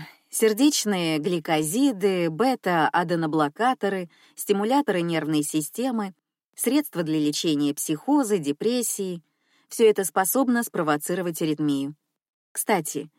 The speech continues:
нередко препараты от аритмии одного типа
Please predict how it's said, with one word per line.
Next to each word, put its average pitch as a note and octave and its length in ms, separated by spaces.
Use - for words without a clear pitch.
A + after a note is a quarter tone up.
нередко G#3+ 520
препараты F3+ 680
от E3+ 280
аритмии G3 520
одного E3+ 480
типа C#3+ 420